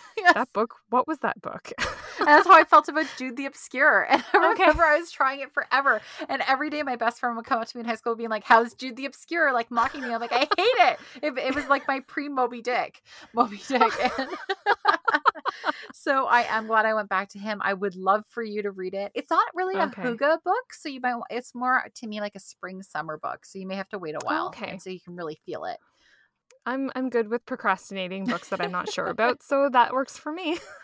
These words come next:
Speaker 1: Awesome. So what have you been loving this week?
Speaker 2: So I watched a movie a couple of weeks ago, and it was just a really whimsical escape. So I'm gonna recommend This Beautiful Fantastic.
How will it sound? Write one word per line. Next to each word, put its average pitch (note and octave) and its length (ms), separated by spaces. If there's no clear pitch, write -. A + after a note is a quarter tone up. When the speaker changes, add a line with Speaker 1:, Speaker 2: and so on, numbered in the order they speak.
Speaker 1:
Awesome. A3+ 500
So B3+ 140
what C4 100
have B3 140
you B3+ 100
been C4+ 140
loving G3 260
this E3 180
week? - 280
Speaker 2:
So C#4 160
I D4 120
watched F4 320
a E4+ 40
movie A#3 320
a A3 60
couple G#3 280
of G3 140
weeks F3 240
ago, B3+ 500
and G3+ 440
it A#3 140
was B3 180
just A#3 360
a G#3 80
really A#3 300
whimsical A3 840
escape. - 480
So - 380
I'm G3 160
gonna G3 160
recommend F3+ 720
This G3+ 540
Beautiful A3+ 460
Fantastic. - 920